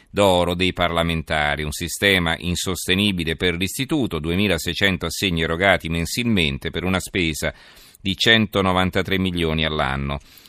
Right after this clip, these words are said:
Soldi coperti in gran parte dai contribuenti, perché se si applicasse il sistema contributivo in vigore per tutti gli altri lavoratori italiani,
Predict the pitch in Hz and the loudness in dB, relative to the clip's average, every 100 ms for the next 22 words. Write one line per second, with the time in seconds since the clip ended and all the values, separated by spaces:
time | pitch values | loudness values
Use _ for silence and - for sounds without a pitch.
0 | - - - 95 87 90 92 98 87 90 | -20 -10 0 2 2 -2 0 0 2 0
1 | 90 90 85 101 95 92 92 95 98 98 | 2 2 4 4 4 0 0 -2 -2 4
2 | 117 101 76 76 71 69 78 76 - 78 | 6 6 2 -6 -8 -10 -10 -6 -6 -4
3 | 82 92 90 - 82 82 - 98 90 80 | -2 2 2 0 -6 -8 0 0 2 -2
4 | 80 87 82 85 110 90 80 80 85 104 | -6 -6 -6 -2 -2 0 -2 -2 0 2
5 | 82 78 - 87 90 87 95 82 82 80 | 0 -6 -8 -8 -4 2 2 2 -6 -4
6 | 85 87 101 113 143 107 71 64 | -2 -2 -2 0 0 2 0 0